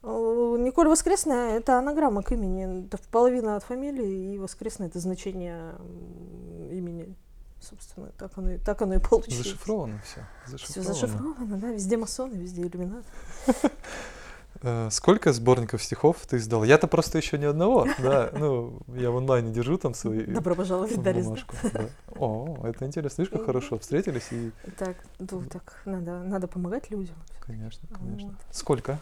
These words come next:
Speaker 2: и какие они?
Speaker 1: Четыре. Э, первый был "Акварели", он вышел в издательстве "Русский остров", мне был двадцать один год.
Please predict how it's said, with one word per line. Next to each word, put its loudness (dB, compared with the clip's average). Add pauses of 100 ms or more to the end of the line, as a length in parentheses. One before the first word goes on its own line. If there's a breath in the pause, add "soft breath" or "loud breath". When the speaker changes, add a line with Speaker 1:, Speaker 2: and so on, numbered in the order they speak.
(100)
Speaker 2:
и -2
какие -2
они? 0
Speaker 1:
Четыре. 0
Э, -4
первый 0
был 0
"Акварели", 0
он 0
вышел -6
в -8
издательстве -2
"Русский -6
остров", -2
мне -4
был -4
двадцать -6
один -4
год. 2